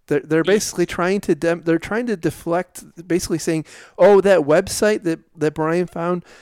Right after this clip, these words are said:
Speaker 1: that was just like a, just like a placeholder." <laughs> You know, not important. And,
Speaker 2: Ugh.
Speaker 1: and everybody, you know, all the, all the respondents are saying, "Oh, this is a reflection of you." And <laughs> anyway.
Speaker 2: Yeah.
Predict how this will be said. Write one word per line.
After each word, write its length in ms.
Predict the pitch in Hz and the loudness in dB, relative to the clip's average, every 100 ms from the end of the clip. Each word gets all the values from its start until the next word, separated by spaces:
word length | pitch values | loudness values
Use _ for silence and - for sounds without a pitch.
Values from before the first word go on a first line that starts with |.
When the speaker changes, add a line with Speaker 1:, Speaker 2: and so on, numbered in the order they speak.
| _ | _
Speaker 1:
that 160 | 240 240 | 4 4
was 120 | 240 | 4
just 300 | - 214 - | 0 0 2
like 220 | 185 170 | 0 2
a, 160 | 160 139 _ _ - _ _ | 0 -2 _ _ -20 _ _
just 180 | - 240 | -8 -4
like 100 | 262 | -2
a 60 | 285 | -4
placeholder." 960 | - - 160 - - 127 104 87 - - _ _ _ _ _ | -4 -2 -2 -2 -8 -10 -8 -10 -12 -20 _ _ _ _ _
<laughs> 80 | - 339 - - _ _ _ | -14 -14 -20 -20 _ _ _
You 80 | - | -4
know, 80 | 165 | -2
not 220 | 196 247 | 2 4
important. 640 | 240 - 190 156 117 - - - - - - - - | 2 2 -2 -2 -8 -14 -20 -20 -20 -20 -20 -20 -8
And, 500 | 175 143 139 135 160 | -4 -4 -4 -10 -18
Speaker 2:
Ugh. 180 | - 110 - _ | -20 -20 -20 _
Speaker 1:
and 120 | 143 | -2
everybody, 420 | 160 175 170 160 | 0 0 0 0
you 180 | 156 147 | -2 -4
know, 140 | 143 143 | -6 -4
all 120 | 143 | -4
the, 100 | 151 - _ | -4 -10 _
all 120 | 135 | -8
the 140 | 139 127 | -6 -6
respondents 600 | 123 - 135 135 127 - | -8 -10 -12 -12 -12 -12
are 60 | 123 | -12
saying, 280 | 135 127 | -12 -12
"Oh, 400 | 165 247 247 226 156 | -6 -2 0 0 -4
this 180 | - 165 | -8 -8
is 140 | 180 | -4
a 60 | 180 | -4
reflection 560 | 156 151 - 160 - 180 | -4 -6 -6 -8 -8 -10
of 160 | 165 | -10
you." 440 | 139 165 165 139 131 | -8 -8 -6 -8 -12
And 200 | 113 - - _ _ _ _ _ _ | -14 -16 -18 _ _ _ _ _ _
<laughs> 720 | _ _ _ _ _ _ _ | _ _ _ _ _ _ _
anyway. 420 | - - - - - _ - - - | -14 -12 -14 -16 -18 _ -20 -20 -12
Speaker 2:
Yeah. 300 | - - - | -10 -10 -14